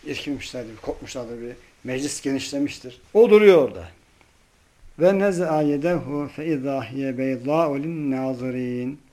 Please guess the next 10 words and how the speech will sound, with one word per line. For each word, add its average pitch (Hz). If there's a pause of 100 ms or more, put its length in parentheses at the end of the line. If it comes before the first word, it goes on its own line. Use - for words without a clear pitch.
(960)
Ve 151
elini 165
de 151 (600)
yan 139
tarafına 131 (220)
sokmuştu. 151 (440)
Elini 147
çıkardı. 160 (580)
Eli 160 (1200)
birden 165